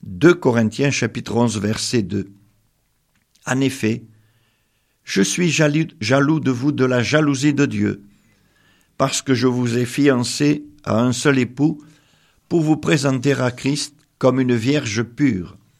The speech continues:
Apocalypse chapitre dix-neuf, versets sept et huit. Nous lisons ceci. « Réjouissons-nous, soyons dans la joie,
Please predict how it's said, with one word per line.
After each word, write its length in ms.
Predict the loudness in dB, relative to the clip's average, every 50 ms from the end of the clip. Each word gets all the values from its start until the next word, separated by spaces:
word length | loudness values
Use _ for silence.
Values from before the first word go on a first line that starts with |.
| _ _ _ _ _ _ _ _ _ _ _ _ _ -18
Apocalypse 680 | -18 -16 -12 -12 -12 -6 -6 -4 -4 -4 -6 -6 -8
chapitre 340 | -8 -8 -10 -10 -10 -14 -12
dix-neuf, 400 | -10 -8 -6 -4 -2 -2 -2 -2
versets 280 | -4 -6 -6 -6 -6 -6
sept 280 | -4 -4 -6 -4 -2
et 40 | -4
huit. 320 | -2 -2 -4 -4 -6 -18 -20 _ _ _ _ _ _ _ _ _ _ _ _ -6
Nous 180 | 0 2 2 2
lisons 320 | 2 2 0 0 0 0
ceci. « 560 | 0 -2 -4 -4 -4 -6 -6 -6 -6 -6 -6 -10 -20 _ _ _ _ _ _ _ _ _ _ _ _ _ _ _ _ _ _ _ _ _ -10
Réjouissons-nous, 1200 | -4 0 2 2 4 2 2 0 0 0 0 -2 -2 -2 0 0 0 0 -2 -2 -2 -4 -4 -8 -16 _ _ _ _ _ _ _ _ _ _ _ _ _ _ _ _ _ _
soyons 460 | -14 -10 0 2 2 4 4 4 2
dans 220 | 2 2 2 2 2
la 180 | 2 0 -2
joie, 360 | -2 -4 -4 -4 -4 -6 -8